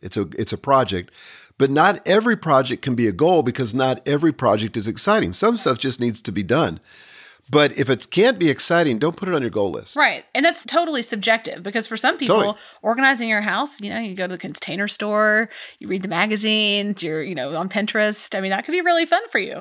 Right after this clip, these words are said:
Speaker 1: The only
Speaker 2: Or
Speaker 1: time,
Speaker 2: not. <laughs>
Speaker 1: the only time I get really excited about decluttering is when I have a book or something I have to write.
Speaker 2: Yes.
Speaker 1: And then I can find all
Speaker 2: Procrastinating.
Speaker 1: kinds of things that are a whole lot easier and more fun than
Speaker 2: Right.
Speaker 1: writing.
Speaker 2: Yeah, but that's not what we're talking about
Speaker 1: No, that's
Speaker 2: here.
Speaker 1: not what we're talking
Speaker 2: Yeah.
Speaker 1: about.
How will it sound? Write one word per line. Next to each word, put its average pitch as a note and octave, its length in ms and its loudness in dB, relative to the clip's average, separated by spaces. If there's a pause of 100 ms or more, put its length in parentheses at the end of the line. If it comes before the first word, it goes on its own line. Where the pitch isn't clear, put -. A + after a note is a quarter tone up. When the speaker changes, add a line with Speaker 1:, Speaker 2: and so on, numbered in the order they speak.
Speaker 1:
The B2+ 160 4
only A#3+ 160 4
Speaker 2:
Or C4 40 6
Speaker 1:
time, - 180 6
Speaker 2:
not. B3 300 4 (100)
<laughs> A3 100 -6
Speaker 1:
the D#3+ 140 6
only C#4 160 6
time A#3+ 220 4
I G3+ 80 6
get F3+ 160 2
really D#3 200 4
excited C3+ 300 0
about G#2+ 200 0
decluttering C3+ 600 -2 (480)
is C3 180 4
when C#3 120 2
I B2+ 100 4
have C3 340 4
a G#2 80 2
book C3 400 0
or G#2 80 0
something A#2+ 480 -2
I - 140 -4
have A2+ 200 -2
to G#2 100 -2
write. G2 400 0 (440)
Speaker 2:
Yes. G#3+ 600 -2
Speaker 1:
And C#3+ 180 4
then F#3+ 100 6
I A3+ 120 8
can F#3 180 6
find F3+ 240 4
all D#3+ 120 6
Speaker 2:
Procrastinating. F3 100 -4
Speaker 1:
kinds F3 220 4
of D#3+ 100 4
things C#3+ 280 4
that B2+ 100 2
are B2 80 6
a A2+ 40 4
whole D#3 160 2
lot C#3 200 4
easier B2 340 0
and G#2 80 -2
more A2+ 220 2
fun A2+ 520 0
than - 80 -4
Speaker 2:
Right. G#3+ 160 4
Speaker 1:
writing. F2+ 360 0
Speaker 2:
Yeah, F#3+ 240 -6
but A3 140 -4
that's D4 180 0
not C4+ 100 2
what A#3 80 0
we're G3 100 -2
talking - 280 -8
about - 160 -8
Speaker 1:
No, C#3+ 80 4
that's A#2 120 4
Speaker 2:
here. - 80 -4
Speaker 1:
not E2+ 40 -6
what F2 60 -12
we're F2 40 -10
talking - 80 -8
Speaker 2:
Yeah. F#3 120 -4
Speaker 1:
about. - 60 -16